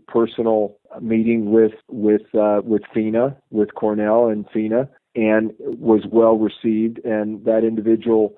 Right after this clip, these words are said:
also brought along a letter that was signed by all of our best athletes that basically asked fina to please not concentrate on the eleven through, through fifty athletes, but just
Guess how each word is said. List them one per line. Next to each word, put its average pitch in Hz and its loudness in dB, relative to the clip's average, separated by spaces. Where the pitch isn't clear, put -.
also 113 2
brought 110 0
along 107 -4
a 107 -8
letter 104 -4
that 117 -4
was 110 -8
signed 110 -4
by 107 0
all 107 -2
of 107 -2
our 101 2
best 104 -6
athletes 107 -4
that 113 -2
basically 113 0
asked 110 -2
fina 113 -2
to 110 -6
please 120 0
not 113 0
concentrate 113 -2
on 104 -6
the 104 -2
eleven 110 0
through, 107 -4
through 107 0
fifty 113 0
athletes, 107 0
but 104 -4
just 113 0